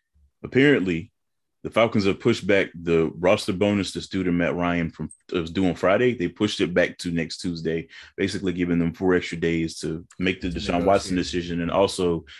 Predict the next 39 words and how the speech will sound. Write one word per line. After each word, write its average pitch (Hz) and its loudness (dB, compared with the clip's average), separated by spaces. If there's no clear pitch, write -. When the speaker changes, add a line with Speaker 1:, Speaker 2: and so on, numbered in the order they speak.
Speaker 1:
find 92 0
somewhere 87 0
where, 80 0
for 80 -2
Matt 82 0
Ryan 82 0
to 78 -4
go 80 0
where 80 -4
he 87 -2
would 82 -6
feel 80 -6
comfortable 82 -8
going. - -12
Speaker 2:
I 98 -16
like 90 -14
Speaker 1:
While 95 2
Speaker 2:
that. 98 4
Speaker 1:
not 98 2
having 92 2
to 87 2
pay 92 2
that 82 0
option. 80 -4
Speaker 2:
So, 104 -10
real 156 -2
quick, 165 -4
okay, 127 -4
fine. 120 -4
Last 147 -2
thing 175 -2
before 160 -2
we 143 -2
leave, 98 -8
Speaker 1:
Mm-hmm. 80 -10
Speaker 2:
I 104 -8
wanna 113 -8
ask 110 -12
you 131 -6